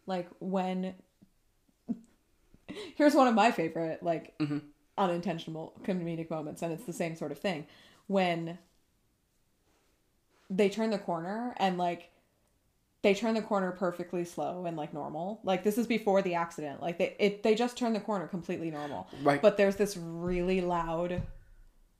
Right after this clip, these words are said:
Speaker 2: Right. <laughs> Like
Speaker 1: like, tire screech. And what's funny is that when they were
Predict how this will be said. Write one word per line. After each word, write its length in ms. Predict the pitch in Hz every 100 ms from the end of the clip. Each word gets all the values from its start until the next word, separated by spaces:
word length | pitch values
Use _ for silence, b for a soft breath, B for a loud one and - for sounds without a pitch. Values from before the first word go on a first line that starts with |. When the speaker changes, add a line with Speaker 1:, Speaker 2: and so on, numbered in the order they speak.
| _ _ _ _ _ _ _ -
Speaker 2:
Right. 320 | 147 160 175 - - - 165
<laughs> 400 | 165 - - -
Like 220 | 151 -
Speaker 1:
like, 340 | 208 185 185 -
tire 400 | - 214 185 233
screech. 760 | 262 - 302 320 - - - - b b b b
And 140 | 220 214
what's 160 | 208
funny 280 | - 214 226
is 160 | 240 233
that 280 | 214 190 196
when 520 | 180 202 214 214 208
they 280 | 220 220 226
were 560 | 226 226 226 226 226